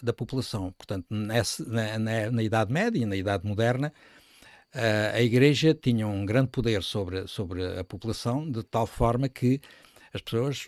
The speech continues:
ou eram obrigadas, em alguns casos, ou praticamente obrigadas pela, pela, pelos próprios regulamentos, digamos assim,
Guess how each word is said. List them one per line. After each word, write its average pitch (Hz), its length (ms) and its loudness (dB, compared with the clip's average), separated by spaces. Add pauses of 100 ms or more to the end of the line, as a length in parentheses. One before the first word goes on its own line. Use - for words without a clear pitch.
ou 113 180 0
eram 107 200 2
obrigadas, 123 680 0
em 92 280 -14
alguns 95 280 -4
casos, 135 360 -4 (220)
ou 123 160 2
praticamente 120 880 -2 (120)
obrigadas 107 580 0
pela, 101 220 -6
pela, 101 260 -2 (220)
pelos - 180 -14
próprios - 400 -2
regulamentos, 110 580 0
digamos 98 300 -4
assim, 101 320 -8